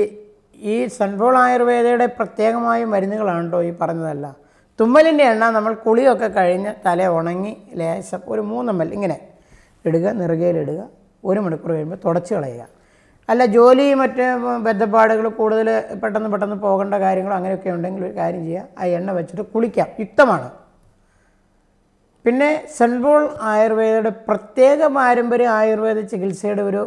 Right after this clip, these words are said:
ഔഷധമാണ് ഈ ഞങ്ങളുടെ ആസ്മയുടെ എണ്ണ, ശ്വാസമുട്ടലിൻ്റെ എണ്ണ. അതിനും പേരുണ്ട്, പേരില്ലാഞ്ഞിട്ടല്ല. ലോകത്ത്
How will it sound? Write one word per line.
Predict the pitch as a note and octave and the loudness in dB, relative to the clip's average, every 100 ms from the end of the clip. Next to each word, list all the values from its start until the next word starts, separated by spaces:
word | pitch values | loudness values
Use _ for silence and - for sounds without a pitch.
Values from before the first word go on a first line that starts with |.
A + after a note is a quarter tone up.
| - - _ F3 | -8 -18 _ -4
ഔഷധമാണ് | F3 F3+ A3 G#3 E3+ D#3+ F3 A3 _ _ _ _ | -4 -4 -6 -4 -4 -6 -8 -12 _ _ _ _
ഈ | F#3 F3+ | -10 -8
ഞങ്ങളുടെ | F3 F3+ F#3+ F#3+ F#3 E3+ | -8 -6 -6 -6 -6 -4
ആസ്മയുടെ | F#3+ F#3+ G#3+ A3 F#3+ | -4 -6 -6 -2 -2
എണ്ണ, | E3 F#3 F#3+ | -4 -6 -6
ശ്വാസമുട്ടലിൻ്റെ | F3 E3 F3+ E3 D#3+ D#3 D3 | -8 -6 -8 -6 -6 -6 -6
എണ്ണ. | C#3+ - _ _ _ _ _ _ _ | -8 -12 _ _ _ _ _ _ _
അതിനും | F#3 A3+ A#3 | -2 -2 2
പേരുണ്ട്, | A3+ B3+ B3 F3 | 6 6 6 2
പേരില്ലാഞ്ഞിട്ടല്ല. | F3+ G3+ A3 A3+ A3 E3 C3 - _ _ _ _ _ _ _ _ _ _ _ _ _ A#3+ | 0 0 2 2 0 -6 -8 -12 _ _ _ _ _ _ _ _ _ _ _ _ _ 4
ലോകത്ത് | A#3+ C4 C4+ D4+ | 6 6 6 2